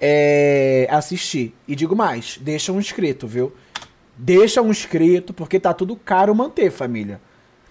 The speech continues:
Tá, tá tudo carérrimo. Tem que deixar um inscrito e assistir o ad. E comentar no vídeo.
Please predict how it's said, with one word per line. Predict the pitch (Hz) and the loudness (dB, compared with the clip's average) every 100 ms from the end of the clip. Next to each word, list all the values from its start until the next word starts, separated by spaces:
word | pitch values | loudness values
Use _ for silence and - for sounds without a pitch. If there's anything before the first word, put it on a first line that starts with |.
| _ _ | _ _
Tá, | 127 | -6
tá | - 156 160 | -2 0 0
tudo | 170 165 | -2 -8
carérrimo. | 190 208 240 208 214 180 131 120 104 92 _ _ | -2 -2 4 8 8 6 0 -6 -8 -14 _ _
Tem | 175 180 190 208 | 0 2 2 0
que | 226 | 0
deixar | 214 208 196 | 0 2 0
um | 220 | 0
inscrito | 214 - 226 262 | -4 -4 -4 0
e | |
assistir | 269 269 240 294 | 0 0 -6 -2
o | 302 | 0
ad. | 160 131 110 107 - _ _ _ _ _ _ _ _ _ _ _ _ _ | 0 0 -6 -14 -18 _ _ _ _ _ _ _ _ _ _ _ _ _
E | - 226 | -2 0
comentar | - 240 240 202 | 0 -2 0 0
no | 226 | 0
vídeo. | 190 185 175 240 | -2 -6 -6 -8